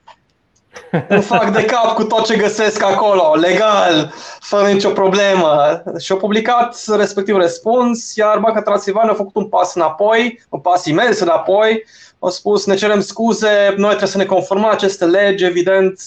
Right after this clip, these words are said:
uh, clienții noștri nu trebuie neapărat să se conforme, dar noi trebuie, noi trebuie să verificăm de unde vine această tranzacție.” Evident, e vorba de tranzacții foarte mari, nu o să te verifice banca dacă ai o mie,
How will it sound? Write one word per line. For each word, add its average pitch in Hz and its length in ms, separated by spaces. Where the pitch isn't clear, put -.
uh, 175 340
clienții 196 360
noștri 196 300
nu 208 180
trebuie 175 420
neapărat 170 400
să - 60
se - 60
conforme, 165 420
dar 202 100
noi 190 100
trebuie, 196 260
noi 196 200
trebuie 190 220
să 185 100
verificăm 170 920
de 160 80
unde 175 180
vine 170 120
această 147 260
tranzacție.” 175 380
Evident, 170 200
e 156 160
vorba 160 220
de 156 80
tranzacții 151 720
foarte 143 460
mari, 139 160
nu 151 80
o 147 40
să 143 80
te 139 80
verifice 143 420
banca 131 420
dacă 131 440
ai 135 220
o 135 60
mie, 143 200